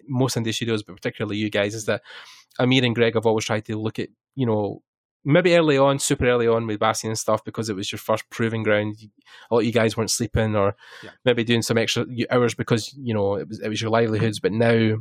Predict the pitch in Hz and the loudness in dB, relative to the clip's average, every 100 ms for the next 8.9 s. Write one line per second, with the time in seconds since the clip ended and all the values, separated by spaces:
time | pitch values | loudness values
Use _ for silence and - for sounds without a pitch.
0 | - 98 - 123 104 113 - 110 98 107 | -4 -6 0 2 2 -2 -2 0 0 -4
1 | 110 113 107 104 101 101 104 _ - - | 0 0 2 0 2 0 -2 _ -8 -4
2 | 107 101 98 - 104 - - - 101 101 | -2 0 -2 0 -2 -4 -12 -4 -2 -2
3 | - 95 113 120 123 127 - 101 104 107 | -2 -2 0 0 0 -4 -8 -10 -8 -8
4 | - 98 104 135 135 131 - - 120 123 | -8 -4 2 2 2 0 -2 -4 0 2
5 | 120 101 107 _ - - _ 104 98 101 | 0 -2 -4 _ -20 -20 _ -8 -6 -8
6 | 95 135 139 131 135 135 135 _ - 123 | -4 -2 -2 0 2 2 0 _ -8 -6
7 | 110 120 117 117 117 117 _ _ - - | -4 -2 0 0 -2 -6 _ _ -20 -20
8 | _ 98 98 95 90 _ _ - | _ -4 -2 -2 -6 _ _ -20